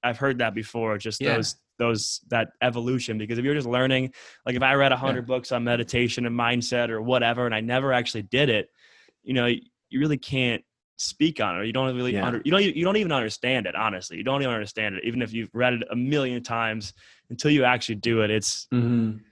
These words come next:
Speaker 1: it's kinda fool's gold, right?
Speaker 2: Yeah, definitely. Um, I mean, and, and the implementation varies by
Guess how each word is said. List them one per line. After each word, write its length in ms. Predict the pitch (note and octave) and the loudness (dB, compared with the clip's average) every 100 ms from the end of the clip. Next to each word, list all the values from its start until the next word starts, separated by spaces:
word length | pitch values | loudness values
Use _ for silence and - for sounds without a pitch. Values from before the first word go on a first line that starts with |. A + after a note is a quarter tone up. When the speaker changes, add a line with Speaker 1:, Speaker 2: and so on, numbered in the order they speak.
| _ _ - | _ _ -10
Speaker 1:
it's 80 | - | 0
kinda 180 | C#3+ | 2
fool's 320 | C3+ D3+ C#3+ A#2+ | 2 4 4 6
gold, 300 | B2 G#2 G#2+ | 4 4 4
right? 260 | A2+ A#2+ - - - - - _ - | 4 2 0 -6 -8 -14 -20 _ -4
Speaker 2:
Yeah, 360 | G2+ G#2 F#2 | 2 4 4
definitely. 720 | E2 G2 F2+ G2 F#2 C#2 D2 B2 - _ | 0 -4 -4 -6 -8 -8 -8 -10 -18 _
Um, 480 | G#2+ G#2 G2 F2+ - - _ _ _ - _ _ _ _ | -2 0 0 -2 -6 -16 _ _ _ -20 _ _ _ _
I 100 | B2 | 0
mean, 160 | C3 C#3 | 2 2
and, 260 | C3+ C3+ | -2 -4
and 160 | - C3+ | -2 -2
the 100 | C3 | -2
implementation 880 | C#3+ E3+ F3+ B2 G2 A2 A#2 G#2 D2+ | -2 0 2 2 0 -2 -2 -4 -6
varies 680 | F2+ F#2 G2+ F2+ - - | -4 2 2 0 -6 -14
by 640 | - - - F2 D2 A#1+ | -16 -10 -4 -2 -2 -4